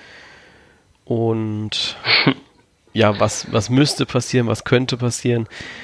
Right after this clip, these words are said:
Ich glaube, das können wir dann einfach im September, wenn's dann wirklich heißt, äh, die ersten Länderspiele gegen Frankreich und ich glaub, gegen die Niederlande ist das dann,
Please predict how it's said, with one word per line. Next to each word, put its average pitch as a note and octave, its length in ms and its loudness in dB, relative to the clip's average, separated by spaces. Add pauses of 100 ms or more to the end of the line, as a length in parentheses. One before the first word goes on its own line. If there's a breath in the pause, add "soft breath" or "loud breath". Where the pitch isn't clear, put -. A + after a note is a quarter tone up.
(160 loud breath)
Ich - 200 -2
glaube, G#2 340 4
das G2+ 180 0
können A2 200 -2
wir G#2 80 4
dann G2+ 160 2
einfach G2+ 400 0
im G2+ 500 -4
September, A2 640 2
wenn's G#2+ 240 2
dann G#2 180 2
wirklich G#2 360 -2
heißt, - 400 -2 (180)
äh, G2 220 -4
die - 120 0
ersten F2 360 0
Länderspiele G#2+ 640 2
gegen G2+ 180 0
Frankreich G#2 580 0
und G2 360 -4 (400 loud breath)
ich - 60 -14
glaub, G#2 200 2
gegen G2 200 0
die F#2+ 160 2
Niederlande G#2+ 360 2
ist G#2 220 -2
das G#2+ 160 -2
dann, G2+ 240 0